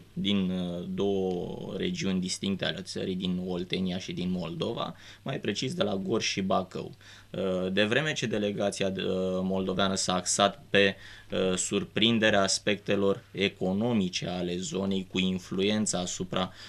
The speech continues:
uh, socialului și, evident, ale culturalului, uh, aici noi am, uh, noi am avut un mare atu,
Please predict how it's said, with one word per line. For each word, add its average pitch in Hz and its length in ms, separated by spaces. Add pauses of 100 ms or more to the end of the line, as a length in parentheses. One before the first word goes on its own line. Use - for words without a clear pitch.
(140)
uh, 92 360
socialului 98 800
și, 95 320
evident, 95 480
ale 85 160 (100)
culturalului, 87 880 (400)
uh, 104 1000 (280)
aici - 640
noi 120 260
am, 117 140
uh, 101 520
noi 101 180
am 98 160
avut 101 300
un 95 140
mare 92 320
atu, 90 480